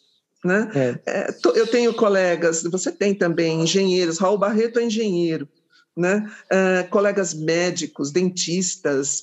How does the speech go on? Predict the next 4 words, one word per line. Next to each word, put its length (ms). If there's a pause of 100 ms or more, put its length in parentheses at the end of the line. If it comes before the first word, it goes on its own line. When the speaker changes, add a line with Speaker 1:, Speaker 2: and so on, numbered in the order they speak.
Speaker 1:
professores, 1000
Speaker 2:
Uhum. 40 (220)
Speaker 1:
arquitetos, 840
biólogos, 1040